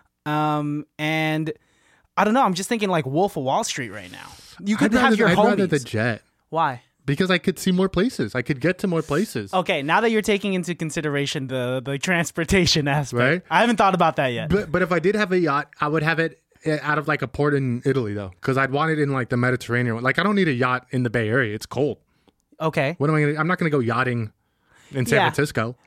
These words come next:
Speaker 1: I mean, but you wouldn't want to just reap the benefits of a stationary yacht.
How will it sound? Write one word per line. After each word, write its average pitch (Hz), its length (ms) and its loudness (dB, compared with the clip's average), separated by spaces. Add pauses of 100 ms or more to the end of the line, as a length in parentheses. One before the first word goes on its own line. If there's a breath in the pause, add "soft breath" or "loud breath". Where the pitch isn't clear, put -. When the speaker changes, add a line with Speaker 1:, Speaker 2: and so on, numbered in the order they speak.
(160)
Speaker 1:
I 220 100 0
mean, 254 160 2
but 208 160 0
you 190 160 -2
wouldn't 262 280 0
want 196 300 2
to 208 80 -6
just 175 220 -2
reap 175 380 -4
the 165 320 2
benefits 160 640 -2
of 147 220 -6
a 131 100 -4
stationary 180 880 -4
yacht. 214 480 0